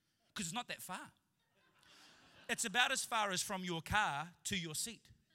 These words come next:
So you're thinking, "I could give that a go," 'cause he can run it in nine point five nine seconds, fastest man in history, fastest human that's ever lived,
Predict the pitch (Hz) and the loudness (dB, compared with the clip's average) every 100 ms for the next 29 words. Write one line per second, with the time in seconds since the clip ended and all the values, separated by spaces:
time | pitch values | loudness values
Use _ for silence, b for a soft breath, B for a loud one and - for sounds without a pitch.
0 | _ - _ B B B - 180 220 254 | _ -20 _ B B B -14 -8 -6 -6
1 | 196 156 170 277 247 190 151 139 120 196 | -8 -6 -6 -6 -8 -8 -6 -6 -4 -6
2 | 131 170 262 - 240 233 208 170 165 190 | -6 -8 -6 -6 0 0 0 -4 -2 -2
3 | 202 151 196 156 190 170 165 160 151 170 | -2 -6 -10 -6 -2 0 0 -4 -6 -8
4 | 117 - 180 175 156 165 160 147 117 180 | -10 -6 -4 -4 -8 -6 -6 -4 -4 -2
5 | - 110 80 _ - 208 202 160 196 170 | -2 -4 -18 _ -2 0 0 -4 -6 -8
6 | 160 - 220 202 185 | -8 -8 -6 -4 -6